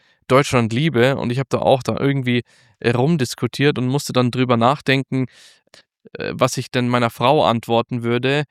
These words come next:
wenn, wenn sie mich fragen würde, ob ich sie liebe. Und klar, du kannst halt sagen, "Ja, klar liebe ich dich, Schatz."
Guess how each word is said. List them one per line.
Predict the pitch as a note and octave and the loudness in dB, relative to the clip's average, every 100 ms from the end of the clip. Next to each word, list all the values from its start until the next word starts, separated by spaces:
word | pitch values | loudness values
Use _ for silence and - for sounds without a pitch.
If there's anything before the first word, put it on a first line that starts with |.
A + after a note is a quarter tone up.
| _ _ | _ _
wenn, | A#2 A#2+ B2+ B2+ A#2+ | -6 -2 0 -2 -2
wenn | B2 | -2
sie | C3 E3+ | -2 -2
mich | C#3 | -4
fragen | A2 G#2+ G#2+ A#2 | 0 2 2 0
würde, | A2+ G2 | -2 -2
ob | A#2+ | -4
ich | - | -8
sie | B2+ | -6
liebe. | A#2+ D3 D3+ | -6 -4 -4
Und | G#2+ A#2+ _ _ | -4 -6 _ _
klar, | - B2+ D#3 | 2 2 2
du | C3 | 0
kannst | C#3 C#3+ C#3 | -2 0 0
halt | B2+ A#2+ - | 0 -2 0
sagen, | C3 C#3 C3+ | 2 2 2
"Ja, | A#2+ C#3+ D3 | 4 4 4
klar | D3+ D#3+ | 4 2
liebe | F3 C#3 | 2 -2
ich | D3 | -4
dich, | D3+ D3+ | -4 0
Schatz." | D#3+ F#3 - - | 2 2 -2 -12